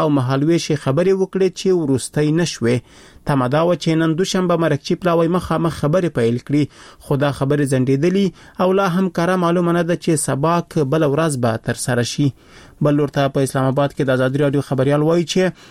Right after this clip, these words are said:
د افغانستان د سولې لپاره د امریکا ځانګړی استازی زلمی خلیلزاد په اسلام آباد کې له لیدو کتو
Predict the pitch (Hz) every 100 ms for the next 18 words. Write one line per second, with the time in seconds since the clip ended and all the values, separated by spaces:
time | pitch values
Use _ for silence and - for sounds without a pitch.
0 | - - 147 165 160 185 180 196 190 175
1 | 190 185 180 175 170 160 151 151 151 156
2 | 156 147 147 151 151 143 139 - 151 151
3 | 143 139 147 139 143 135 127 139 156 160
4 | - - - - - - 156 160 - 165
5 | 160 165 175 - 170 156 147 147 151 151
6 | 143 143 143 - 165